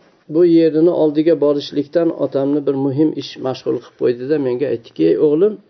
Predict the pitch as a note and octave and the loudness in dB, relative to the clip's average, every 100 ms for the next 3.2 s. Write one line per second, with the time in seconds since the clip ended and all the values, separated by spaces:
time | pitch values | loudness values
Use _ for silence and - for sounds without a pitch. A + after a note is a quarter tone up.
0 | _ _ _ _ _ - F3 F3+ F3 F3+ | _ _ _ _ _ -4 -2 2 2 2
1 | F#3 F3 F3+ F3+ F3+ F3+ F3+ E3 D#3 E3 | 0 2 4 4 4 2 0 0 2 2
2 | E3+ - D3+ D#3 C3+ D3+ C3 A2 A2 G2 | 0 -2 0 0 2 -2 -2 -6 -4 -4
3 | G#2 D3+ | -4 -4